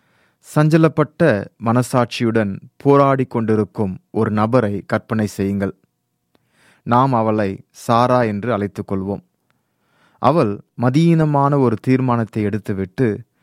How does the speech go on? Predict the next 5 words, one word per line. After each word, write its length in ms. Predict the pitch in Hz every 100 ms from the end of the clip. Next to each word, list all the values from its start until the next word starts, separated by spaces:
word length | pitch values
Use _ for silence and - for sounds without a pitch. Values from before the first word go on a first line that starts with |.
| _ _ -
"தேவன் 440 | 101 131 170 170 151
தன்னை 300 | 123 120 113
என்றாவது 580 | 107 117 131 139 151 156
மன்னிக்க 460 | 156 113 127 135 135
முடியுமா?" 580 | 110 101 107 107 107